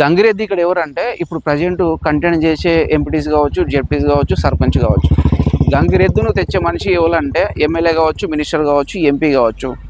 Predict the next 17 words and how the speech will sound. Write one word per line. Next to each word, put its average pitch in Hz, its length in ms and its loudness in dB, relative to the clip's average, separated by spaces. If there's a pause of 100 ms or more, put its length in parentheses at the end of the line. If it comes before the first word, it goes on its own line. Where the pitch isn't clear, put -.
(200)
ఆ 139 140 2
క్యాండిడేట్ 160 680 0 (800)
ఎంత 170 380 0
రంగురంగుల 185 760 2
బట్టలు 160 360 -2
వేసుకొని 170 420 -2
కలర్ఫుల్గా 165 600 2
రెడీ 135 220 2
అయ్యి, 156 220 -2 (220)
అలాగే 160 260 4
ఆ 160 80 6
గంగిరెద్దును 151 520 -2
కూడా 147 160 0 (100)
అంతే 156 300 -2
కలర్ఫుల్గా 156 680 0
సిద్ధం 143 420 -2
చేసి 147 360 -2